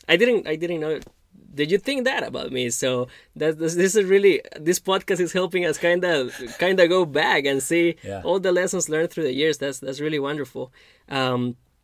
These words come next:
Speaker 1: well, after I graduated from, from my, um, bachelor's degree in economics,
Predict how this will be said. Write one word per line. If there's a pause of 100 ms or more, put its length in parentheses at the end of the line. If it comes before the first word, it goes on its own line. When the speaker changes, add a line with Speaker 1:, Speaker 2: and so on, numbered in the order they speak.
(400)
Speaker 1:
well,
after
I
graduated
from,
from
my,
um, (340)
bachelor's
degree
in
economics,